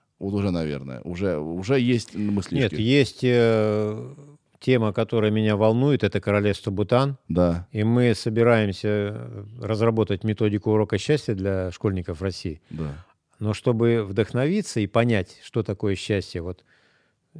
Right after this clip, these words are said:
Speaker 2: четыре экспедиции в Бутан, я хочу сделать ещё как минимум две,
Speaker 1: Мгм.
Speaker 2: посетить те районы, которые ещё не посещал, понять, гораздо глубиннее понять, почему люди в Бутане счастливы.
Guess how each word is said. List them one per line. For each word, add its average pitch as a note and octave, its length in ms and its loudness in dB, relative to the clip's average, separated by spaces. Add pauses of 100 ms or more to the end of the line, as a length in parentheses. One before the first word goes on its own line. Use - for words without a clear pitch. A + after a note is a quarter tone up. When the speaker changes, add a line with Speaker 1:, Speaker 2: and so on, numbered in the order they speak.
Speaker 2:
четыре D3 360 0
экспедиции C#3+ 500 -2
в B2 60 2
Бутан, E3 400 2
я A#2+ 220 0
хочу B2+ 280 -2
сделать A#2 420 0
ещё A#2 240 -2
как - 240 -4
минимум G2+ 400 0
две, D3+ 360 2 (260)
Speaker 1:
Мгм. G#2 320 -14 (260)
Speaker 2:
посетить A2 520 -6
те A#2 160 4
районы, G#2+ 360 2
которые G#2+ 340 0
ещё G#2+ 160 -6
не G#2 100 -2
посещал, B2 520 -4
понять, C3 360 2 (1700)
гораздо B2 560 0
глубиннее B2 540 2
понять, B2+ 340 -2
почему A#2 500 -2
люди C3+ 280 0
в B2+ 60 0
Бутане G#2 420 -4
счастливы. F#2 500 -10